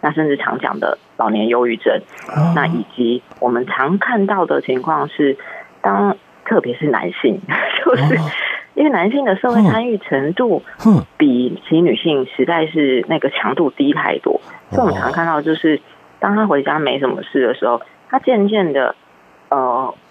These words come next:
Speaker 1: 就会开始失能。
Speaker 2: 嗯，嗯，嗯，嗯。
Speaker 1: 失能久了之后，他就会很快进入到失智。那在失智的期间，你如果没有外界的刺激，那失智又会更加剧的，立刻就往下走到了非常严重的状态。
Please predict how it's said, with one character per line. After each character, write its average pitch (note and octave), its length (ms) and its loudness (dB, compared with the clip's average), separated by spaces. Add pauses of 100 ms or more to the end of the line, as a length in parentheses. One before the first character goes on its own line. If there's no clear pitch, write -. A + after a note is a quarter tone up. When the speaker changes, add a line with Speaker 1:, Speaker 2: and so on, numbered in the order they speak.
(120)
Speaker 1:
就 F3+ 80 2
会 F3+ 100 2
开 E3 120 0
始 A#2 80 2
失 A#2+ 240 -4
能。 A#2+ 140 2
Speaker 2:
嗯， D#3+ 280 4
嗯， A#2 240 2
嗯， G2 220 0
嗯。 - 300 -4
Speaker 1:
失 C4+ 140 0
能 F#3 200 2
久 B2+ 260 0
了 A2+ 140 0
之 F#3 180 -2
后， F#3+ 320 -2
他 - 160 -6
就 F3+ 100 2
会 F3 80 0
很 D#3 100 -4
快 C#3 160 -4
进 C#3+ 140 -2
入 C3 80 0
到 B2 160 0
失 A#2 240 -4
智。 - 280 -2 (420)
那 B3 160 0
在 B3 100 4
失 A#3 220 0
智 A#3 180 2
的 E3+ 140 2
期 D3+ 180 -6
间， E3+ 320 0
你 C3 160 -4
如 D3+ 100 4
果 A3+ 120 2
没 D3+ 140 0
有 C3 80 0
外 C#3 180 2
界 C#3 180 2
的 B2 120 -2
刺 C3 260 0
激， B2+ 280 -2 (280)
那 G#3 120 2
失 F#3+ 240 0
智 G3 260 2
又 G#3 140 4
会 G3 140 0
更 F#3 340 0 (200)
加 E3 240 0
剧 D3 220 -2
的， A2 220 0 (200)
立 G3+ 180 2
刻 D3+ 340 0 (160)
就 E3+ 120 2
往 A2+ 240 2
下 C#3+ 180 -4
走 - 180 -2
到 B2+ 180 0
了 A2 200 -2 (380)
非 D#3+ 140 4
常 B2+ 200 -2
严 A2+ 160 -2
重 B2+ 180 0
的 G2 100 -2
状 - 200 -2
态。 - 160 -6